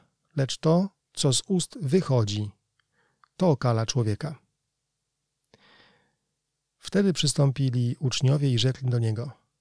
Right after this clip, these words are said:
„Wiesz, że faryzeusze, usłyszawszy to słowo, zgorszyli się?” A on odpowiadając rzekł:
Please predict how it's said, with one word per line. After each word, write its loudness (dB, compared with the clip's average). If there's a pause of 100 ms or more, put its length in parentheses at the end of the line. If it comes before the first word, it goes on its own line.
(500)
„Wiesz, 2
że -2
faryzeusze, 2
usłyszawszy -4
to -4
słowo, 0
zgorszyli 2
się?” -2 (1200)
A -20
on 4
odpowiadając -2
rzekł: -4